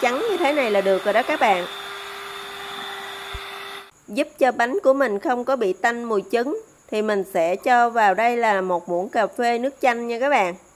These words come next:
Đây là nước cốt chanh đó. Vì mình làm quen tay nên mình nhắm chừng cho vào cái giá để mình chế vào luôn nha các bạn.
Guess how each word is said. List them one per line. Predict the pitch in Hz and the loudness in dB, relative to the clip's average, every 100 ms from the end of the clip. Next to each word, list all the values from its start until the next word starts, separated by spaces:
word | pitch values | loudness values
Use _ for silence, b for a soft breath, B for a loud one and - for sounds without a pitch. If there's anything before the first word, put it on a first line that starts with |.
| _ | _
Đây | 240 233 | 0 2
là | 202 | 0
nước | 240 | 0
cốt | 262 277 - | 0 0 -2
chanh | 247 233 | -2 -2
đó. | 240 381 - _ _ _ _ _ _ _ _ _ _ _ _ _ _ _ _ _ _ _ _ _ _ _ - | -2 -2 -6 _ _ _ _ _ _ _ _ _ _ _ _ _ _ _ _ _ _ _ _ _ _ _ 2
Vì | 220 208 | 4 4
mình | 214 | 2
làm | 208 196 190 | 4 2 2
quen | 233 226 | 0 -2
tay | 226 233 226 | 2 4 4
nên | 233 240 | 2 -2
mình | 202 185 185 185 180 185 214 | 0 0 -2 -2 -4 -4 -2
nhắm | 247 320 | -2 2
chừng | 247 202 190 | 4 4 2
cho | 226 233 226 | 4 4 6
vào | 202 | 4
cái | 185 233 | 4 -2
giá | 240 240 370 | 4 6 6
để | 370 | 2
mình | 233 | -2
chế | - 226 247 | -2 2 2
vào | 403 247 202 | 4 4 4
luôn | 214 233 | 4 -2
nha | 226 | -2
các | 277 | 2
bạn. | 294 190 | 4 4